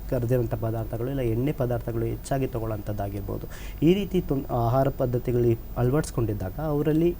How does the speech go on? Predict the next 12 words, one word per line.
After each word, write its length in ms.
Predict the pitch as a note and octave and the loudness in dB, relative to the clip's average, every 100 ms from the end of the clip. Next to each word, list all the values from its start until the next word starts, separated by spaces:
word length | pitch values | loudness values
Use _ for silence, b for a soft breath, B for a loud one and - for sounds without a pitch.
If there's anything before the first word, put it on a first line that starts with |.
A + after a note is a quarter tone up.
| - | 0
ಲಿವರ್ 300 | C#3 D3 D#3 | 2 4 2
ಪ್ರೊಸೆಸಿಂಗ್, 600 | C3 B2+ - B2+ - D3+ B B - | 0 -6 -2 -4 -2 -6 B B 2
ಇಲ್ಲ 120 | C#3+ | 4
ಲಿವರ್ 400 | C3+ C3+ D3+ D#3+ - - - | 6 6 6 6 2 -10 0
ಕರೆಕ್ಟಾಗಿ 400 | C#3+ C#3+ - D3 | 0 2 2 2
ಕೆಲಸ 300 | - B2 D#3+ | 2 2 2
ಮಾಡ್ತಾ 340 | C3+ G#2 - | 0 0 -2
ಇರೋಲ್ಲ, 320 | G2+ G2+ A2+ | -4 -2 -2
ಅಂಥವರಲ್ಲಿ 800 | E3+ C4+ C#3 E3+ F3 E3+ C#3 D#3+ | -4 -4 -2 0 2 2 2 2
ಈ 20 | E3 | 2
ಥರ 180 | C#3+ | 0
ಕೊಲೆಸ್ಟ್ರಾಲ್ 600 | E3+ B2+ A#2+ - C3 B2 | 0 2 0 0 -2 -2